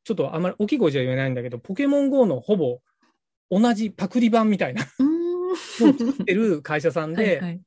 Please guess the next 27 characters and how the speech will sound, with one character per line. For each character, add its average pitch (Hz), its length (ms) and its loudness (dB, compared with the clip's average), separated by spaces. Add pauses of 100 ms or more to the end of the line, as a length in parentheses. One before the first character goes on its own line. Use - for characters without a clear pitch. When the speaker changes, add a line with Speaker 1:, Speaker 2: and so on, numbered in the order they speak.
(300)
Speaker 2:
え 220 80 -2
え。 170 480 -4
Speaker 1:
そ - 100 -20
う。 208 40 -8
で、 240 120 -4
そ 277 180 -6
の 285 140 -2
社 247 200 -2
長 277 280 -6
さ 269 200 -4
ん 254 100 0
が、 233 320 2 (580)
に、 240 180 2
そ 240 220 -4
の 233 220 -2
メ 233 140 2
ガ 220 80 0
ネ 151 80 -4
の 127 180 -10
話 143 300 -8
を 120 80 -4
し - 80 -18
た 156 100 -2
ん 131 40 -6
で - 60 -12
す - 60 -20
よ。 127 160 -12